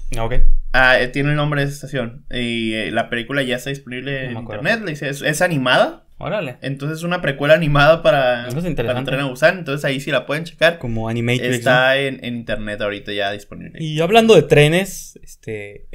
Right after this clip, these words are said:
Speaker 1: <laughs> ahora vamos a hablar de dos series de televisión que vienen para T N T.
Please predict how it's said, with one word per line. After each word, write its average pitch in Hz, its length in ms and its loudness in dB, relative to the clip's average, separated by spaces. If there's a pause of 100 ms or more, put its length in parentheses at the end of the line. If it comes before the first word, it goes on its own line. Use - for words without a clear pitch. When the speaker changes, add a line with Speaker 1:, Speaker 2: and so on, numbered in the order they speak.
(200)
Speaker 1:
<laughs> - 280 -20
ahora 156 140 10
vamos 180 200 8
a 170 40 8
hablar 143 180 8
de 156 80 6
dos 156 140 4
series 156 200 2
de 151 60 2
televisión 131 460 -2
que 147 100 0
vienen 139 280 -2
para 117 220 0
T 117 80 -2
N 123 160 -4
T. 151 360 -6